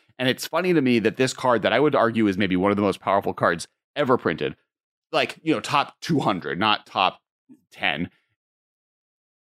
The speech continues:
just, like, is that good. But then Urza, which is better by a, by magnitudes, was printed so soon afterward that we forget that Emry is there being, like,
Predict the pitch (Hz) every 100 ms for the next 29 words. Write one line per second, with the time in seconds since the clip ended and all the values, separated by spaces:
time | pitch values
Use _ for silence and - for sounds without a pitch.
0 | _ 127 151 - 139 120 - _ _ _
1 | 147 139 127 - _ _ _ - 120 147
2 | 131 110 131 185 151 131 - - 143 135
3 | 120 - 160 170 139 120 - 117 117 -
4 | _ - 123 127 107 98 110 - 107 101
5 | 104 92 _ 104 151 110 123 131 110 120
6 | 95 95 - 113 104 - 113 117 110 123
7 | 113 107 95 104 117 104 113 - 107 95
8 | 101 98 85 82 92 85 95 92 90 85
9 | 85 82 -